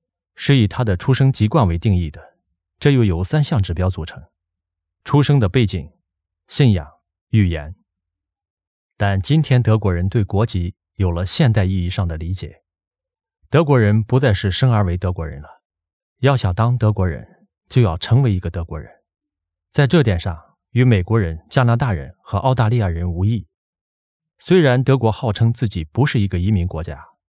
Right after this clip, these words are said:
注意，别搞混移民和难民啊。让我们还是回到德国人的幽默吧，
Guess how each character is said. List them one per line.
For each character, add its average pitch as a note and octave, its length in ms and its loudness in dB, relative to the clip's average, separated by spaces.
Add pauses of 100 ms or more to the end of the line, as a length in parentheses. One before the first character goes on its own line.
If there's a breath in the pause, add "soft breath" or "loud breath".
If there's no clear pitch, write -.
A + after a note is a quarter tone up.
(240)
注 A2+ 160 2
意， G#2 240 0 (400)
别 G#2+ 120 0
搞 G#2 220 0
混 G#2 200 0
移 G#2 120 0
民 A2 180 2
和 G2 140 -6
难 A#2+ 180 2
民 E2+ 220 -2
啊。 - 220 -10 (1040)
让 B2+ 240 2
我 G#2 80 4
们 G#2+ 240 4
还 A2+ 140 0
是 A#2+ 120 -2
回 G#2+ 180 0
到 G2 200 2
德 A2+ 160 2
国 A#2 140 0
人 F#2+ 100 2
的 F#2 120 -2
幽 F#2 120 0
默 G2 160 0
吧， - 320 -16